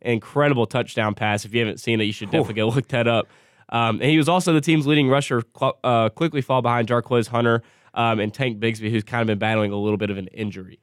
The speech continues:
Speaker 2: Let me tell you, that, I mean, it wasn't packed, but the atmosphere was a lot of fun.
Speaker 1: It was.
Speaker 2: It was, I'll say it was barely louder than Penn State. I think the Penn, so what I'll say is the atmosphere, Penn State's was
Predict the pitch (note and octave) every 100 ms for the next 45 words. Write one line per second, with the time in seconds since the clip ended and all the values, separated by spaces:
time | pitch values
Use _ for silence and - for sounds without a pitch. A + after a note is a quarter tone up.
0 | _ B2+ C#3 A#2+ F#2 D#2+ _ _ B2+ B2
1 | F3 E3+ D3 C3+ A2+ G#2 _ - A#2+ C#3+
2 | E3 D3+ A#2+ F#2 - - _ _ - A#2+
3 | A#2+ C#3+ C#3+ - A2+ G2+ G2+ - G#2+ F#2
4 | F2 - - - _ A#2 A2+ G2+ F2+ -
5 | D#3 D#3 D3 - C#3 D3 - D3+ D#3+ -
6 | B2+ A#2+ A2 - _ _ _ _ _ _
7 | _ _ _ _ _ C3 E3 F#3 F#3+ F3+
8 | D#3+ D#3+ D#3+ E3 D#3 C#3+ D3+ D3 - A2+
9 | A2 - _ _ A2+ C3 D#3+ D3+ D#3+ -
10 | - - A#2+ A2 G2+ C3+ C3+ D3+ B2+ G2+
11 | C#3 C#3 C#3 C#3+ C3 A#2 D#3 D3+ - C3
12 | A#2+ - F#2+